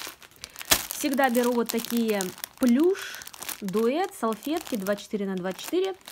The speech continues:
Они однослойные, меня это полностью устраивает. Двести пятьдесят штук.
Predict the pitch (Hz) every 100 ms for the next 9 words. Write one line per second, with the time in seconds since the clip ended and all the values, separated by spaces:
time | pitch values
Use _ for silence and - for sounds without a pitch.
0 | - - - - 226 247 294 359 - 466
1 | 466 339 247 220 208 208 - 208 190 -
2 | 196 - 302 359 269 190 202 240 - -
3 | 175 202 - 185 - - 381 392